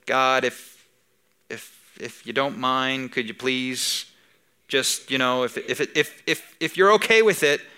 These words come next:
could you please, please send me a little bit of love? You know, I know you're busy and all, but God, could you just please send me a little bit of your love today? That would be great. Thanks, your fan forever."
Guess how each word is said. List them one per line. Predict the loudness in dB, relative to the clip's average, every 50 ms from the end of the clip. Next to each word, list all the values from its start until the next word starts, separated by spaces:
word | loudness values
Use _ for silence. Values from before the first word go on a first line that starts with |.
| -20 _ _ _
could | -12 -12
you | -10 -4
please, | -2 0 0 0 -2 -6
please | -2 0 0 2 2
send | 2 2 0 2
me | 0
a | 2
little | 4 4 4 4
bit | 4 2
of | 4
love? | 6 6 6 8 8 8 8 8 6 6 2 -2 -12 _ _ _ _ _ _ -2
You | 0
know, | 2 2 2 0 -2 -6 -10 -12 -14 -18 -20 -20 _ _ 0
I | 2 4
know | 4 6
you're | 6 6
busy | 6 6 6 6 6 4 4 6
and | 6 8
all, | 8 8 8 10 8 8 6 4 -2 -8 -18 -20 -20 -4 _
but | 4 4 4 4 2 -2 -8 -18 -12 _ 4
God, | 4 6 6 6 4 2
could | 0 -4 -4
you | -2 0
just | 2 2 2 0 -4 -8 -14 -18 _
please | 0 2 2 4
send | 4 2 2 2
me | 0 -2 -4 -4 -2 2
a | 4
little | 4 6 6
bit | 6 4
of | 4 2 2
your | 0 2
love | 4 6 6 8 6 6 2
today? | -2 -6 -2 0 2 4 4 4 4
That | 4 2 0
would | -2 -6
be | -10 -14
great. | -16 -14 -4 2 4 6 6 6 6 4 4 2 0 0 0 0 0 -2 -4 -10 _ _ _ _ _ _ _ _ _ _ _ _ _ -2
Thanks, | 0 2 2 2 0 0 -2 -4 -2 -2 -2 -2 -4 -6 -8 -12 -16 _ _ _ _ _ _ _ _ _
your | -10 -8
fan | -6 -2 0 0 2 2 2 0 -2 -6 -10 -16 _ _
forever." | _ -2 0 2 2 2 0 -2 -4 -8 -10